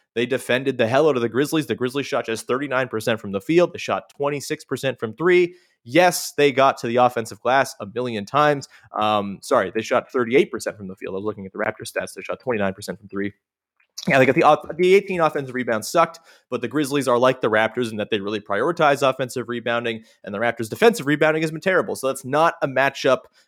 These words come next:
disadvantage that I was surprised to see for the Raptors in this one. But Yuta out there,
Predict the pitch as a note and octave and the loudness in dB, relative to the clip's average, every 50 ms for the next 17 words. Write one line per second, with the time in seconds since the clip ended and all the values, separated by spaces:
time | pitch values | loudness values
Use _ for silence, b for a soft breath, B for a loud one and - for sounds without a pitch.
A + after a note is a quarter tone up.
0 | _ _ B2 C#3+ D3 C#3 - C#3+ A#2+ G#2+ B2 B2 B2+ B2 - B2+ A#2+ A2+ G#2+ - | _ _ _ -2 -2 -2 -2 -6 -4 -2 0 0 0 0 -2 -2 -2 -4 -4 -2
1 | A#2 G#2 G#2+ A2 G#2 G#2+ G#2 - - - - - A#2 A2 A#2+ C3 C3+ C3 - - | 0 2 2 2 2 0 -2 -4 -8 -12 -2 0 2 2 4 2 0 -2 -4 -6
2 | - A#2+ - - D3+ F3+ G#3+ G3+ - G3+ F#3 F#3+ F#3+ G3 G3+ G3 G3 G3 G3 F#3 | -8 -8 -4 -2 -2 -2 -2 -2 -2 -2 0 2 2 2 2 2 2 2 0 0
3 | G3 F3+ F#3 F#3 - - F#3+ F#3+ F#3 F#3+ F3+ F3 b b b b b b _ C#3+ | 0 -2 -4 -6 -6 -4 -2 -2 -2 -2 -4 -8 b b b b b b _ 4
4 | C#3 C3+ B2 - - C3 D3+ G#3 - - F#3+ E3 E3 D#3+ D#3 D#3 - C#3 C3+ C3 | 4 4 2 -2 -6 -6 -6 -4 0 2 4 4 6 4 4 2 4 4 6 6
5 | B2+ B2 A#2+ A#2+ | 6 4 4 0